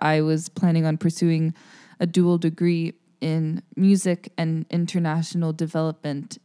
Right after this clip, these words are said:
And after taking a single economics class, I realized that I definitely d-, didn't have a particular interest in economics, and I feel like that's an integral part of international development. So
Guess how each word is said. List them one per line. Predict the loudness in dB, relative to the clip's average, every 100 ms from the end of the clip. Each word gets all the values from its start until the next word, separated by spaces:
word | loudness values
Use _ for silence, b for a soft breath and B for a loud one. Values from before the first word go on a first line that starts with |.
| -8
And | -4 -4 -4
after | -6 -6 -6
taking | -4 -6 -6 -6 -4 -4 b b b b _ _
a | -6
single | -4 0 2 4 2 2 -2 -8 -18 _ _ _
economics | -8 -2 0 2 2 0 -6
class, | -6 -4 -4 -4 -6 -8 -12 _ _ b
I | 0
realized | 2 4 2 2 0
that | 0 -2 0
I | -2 -2
definitely | -2 0 0 0 0 0 -4
d-, | -8 -18 -20 -20 -16
didn't | -6 -4 -4
have | -4 -2 -2
a | -4
particular | -4 -2 -4 0 0 0
interest | -2 -2 -4 -4 -10 -6
in | -4 -4
economics, | -6 -4 -2 -2 -6 -10 -8
and |
I | -6
feel | -2 -2
like | -2
that's | -2 -4
an | -6
integral | -6 -6 -4 -2 -2
part | 2 0 0
of | -8 -6
international | -6 -4 -4 -6 -6 -8
development. | -8 -8 -10 -8 -10 -10
So | -10 -12